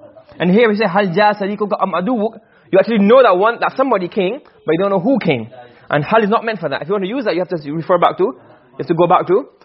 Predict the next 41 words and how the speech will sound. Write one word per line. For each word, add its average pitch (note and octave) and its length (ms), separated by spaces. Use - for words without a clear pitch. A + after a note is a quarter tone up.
Hamzul E3 200
Istifham. C#3+ 520
أَجَاءَ D#3+ 420
صَدِيقُكَ A3+ 380
جَاءَ A3+ 400
أَمْ G#3 80
عَدُوُّكَ? C#3+ 420
You - 100
following? A#3 220
Now E3 80
moving G#3 240
on. C#3 180
Now G#3 160
this, F4+ 140
this D#4+ 260
asp-, C4 260
see C#4 120
this C#4 80
thing C4+ 120
here? C4+ 340
In, E3 100
in G#3 80
theory, C4+ 320
this A#3+ 180
thing A3 140
is F3 160
very, F#3 340
very, F3+ 380
very E3+ 380
fruitless. - 520
This D3 120
discussion C#3+ 380
here. A#2 200
You E3+ 100
go A#3 120
through C#4 140
'cause F#3+ 80
it's D#3+ 40
in F#3 60
the F#3 80
book, F#3+ 320